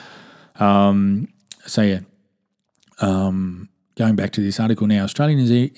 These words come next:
Australia is even more reliant on China for electric vehicles than it is for anything else.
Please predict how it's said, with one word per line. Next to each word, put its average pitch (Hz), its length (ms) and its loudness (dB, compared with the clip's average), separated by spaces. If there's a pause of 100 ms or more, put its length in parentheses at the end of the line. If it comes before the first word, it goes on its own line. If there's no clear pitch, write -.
Australia 143 440 -2
is 117 240 -4
even 113 200 2
more 110 220 2
reliant 104 360 0
on 98 160 -4
China 101 320 -4
for - 140 -12
electric 101 300 -6
vehicles 98 400 -6
than 95 120 -6
it 95 120 -6
is 92 120 -6
for - 120 -10
anything 95 460 -10
else. 92 340 -12